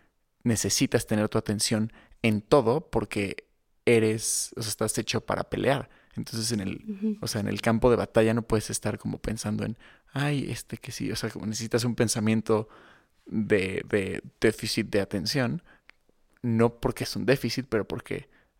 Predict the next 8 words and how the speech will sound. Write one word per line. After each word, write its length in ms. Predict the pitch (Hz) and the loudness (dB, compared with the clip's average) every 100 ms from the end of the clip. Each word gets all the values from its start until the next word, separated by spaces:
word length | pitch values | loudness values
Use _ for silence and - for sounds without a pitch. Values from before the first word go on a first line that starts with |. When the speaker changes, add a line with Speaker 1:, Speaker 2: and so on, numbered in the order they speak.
| - | -8
Speaker 1:
al 140 | 98 | -2
revés 240 | 98 117 | 0 0
te 80 | - | 0
ayuda 280 | 90 107 107 | 0 2 2
como 240 | 107 90 | 0 -4
a 200 | 76 - _ _ _ _ _ _ _ _ _ - 135 | -4 -6 _ _ _ _ _ _ _ _ _ -4 2
hyperfocus 760 | 110 - 107 120 113 120 - 98 | 2 2 2 2 2 2 0 -4
en 200 | - | -8